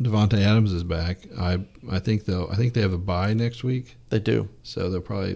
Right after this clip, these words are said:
Speaker 1: hopefully sit him so he'll be healthy.
Speaker 2: Rams g-, are the next ones to take advantage of San Francisco. So, aga-, but again, the Rams, when you think they're gonna score a lot, they don't, and when you, they, you
Speaker 1: When
Speaker 2: don't
Speaker 1: you,
Speaker 2: think they're gonna score
Speaker 1: yeah,
Speaker 2: a lot, they
Speaker 1: they
Speaker 2: do.
Speaker 1: do.
Speaker 2: So
Speaker 1: Yeah.
Speaker 2: that's gonna kinda one of those games.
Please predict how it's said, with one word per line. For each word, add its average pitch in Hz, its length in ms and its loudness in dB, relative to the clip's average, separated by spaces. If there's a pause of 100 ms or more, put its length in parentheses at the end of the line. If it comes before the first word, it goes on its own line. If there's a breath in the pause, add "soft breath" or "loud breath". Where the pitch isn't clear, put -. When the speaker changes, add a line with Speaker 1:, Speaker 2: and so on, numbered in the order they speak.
Speaker 1:
hopefully 107 360 -4
sit 104 200 -4
him 110 220 -2 (100)
so 110 200 -10
he'll 110 140 -6
be 110 100 -6
healthy. 107 420 -8 (560 loud breath)
Speaker 2:
Rams 151 640 8
g-, 131 240 -2
are 135 140 10
the 135 100 6
next 135 260 6
ones 135 240 6
to 135 100 2
take 131 200 4
advantage 131 440 4
of 120 80 4
San 127 220 2
Francisco. 120 760 2 (760 soft breath)
So, 117 460 6
aga-, 139 280 8
but 151 160 8
again, 170 260 8
the 139 80 6
Rams, 160 360 6
when 151 100 4
you 147 80 6
think 175 200 4
they're 165 100 2
gonna 156 140 6
score 160 260 6
a 151 40 10
lot, 143 240 8
they 123 80 4
don't, 123 400 6 (160)
and 123 140 2
when 123 180 4
you, 117 140 4
they, 127 240 8
you 123 260 2
Speaker 1:
When 120 80 4
Speaker 2:
don't 113 180 10
Speaker 1:
you, 107 80 10
Speaker 2:
think 127 120 6
they're 135 80 6
gonna 127 160 4
score 110 160 8
Speaker 1:
yeah, 104 120 10
Speaker 2:
a - 20 8
lot, 101 80 6
they - 80 6
Speaker 1:
they 98 60 8
Speaker 2:
do. 95 440 8 (240 loud breath)
Speaker 1:
do. - 80 -8
Speaker 2:
So 120 360 8
Speaker 1:
Yeah. 85 80 2
Speaker 2:
that's 127 220 6
gonna 139 240 4
kinda 135 340 2
one 123 160 6
of 120 60 2
those 117 220 4
games. 117 420 2